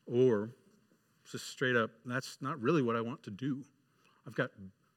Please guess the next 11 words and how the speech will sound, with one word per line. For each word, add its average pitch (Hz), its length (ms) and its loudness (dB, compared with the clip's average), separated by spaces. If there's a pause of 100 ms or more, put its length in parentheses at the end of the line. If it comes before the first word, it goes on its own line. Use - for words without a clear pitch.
(100)
other 156 280 4
things 156 760 2 (460)
that 117 120 0
I 120 80 2
would 113 240 0 (120)
rather 113 340 2
do 98 400 -2
than 98 300 -8
submit - 560 -14 (160)
to 98 280 -10 (520)
that." 95 400 -12